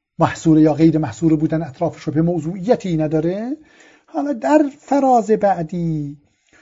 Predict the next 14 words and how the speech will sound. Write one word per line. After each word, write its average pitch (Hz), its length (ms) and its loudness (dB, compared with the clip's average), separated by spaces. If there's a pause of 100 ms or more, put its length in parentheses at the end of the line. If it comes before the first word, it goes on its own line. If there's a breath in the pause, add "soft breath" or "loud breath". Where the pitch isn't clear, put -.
(220 soft breath)
حکم 147 760 0 (260 soft breath)
شک - 840 -8
در 214 380 0
ارتفاع 220 1500 -2
فعلیت 160 760 -6
تکلیف 160 760 -4 (420 soft breath)
از 151 320 -2
جهت 151 360 -2
شک - 600 -6
در 175 480 2 (1200 loud breath)
عروض 170 300 0
رافع 165 380 2
تکلیف 160 560 -4
رو 151 440 4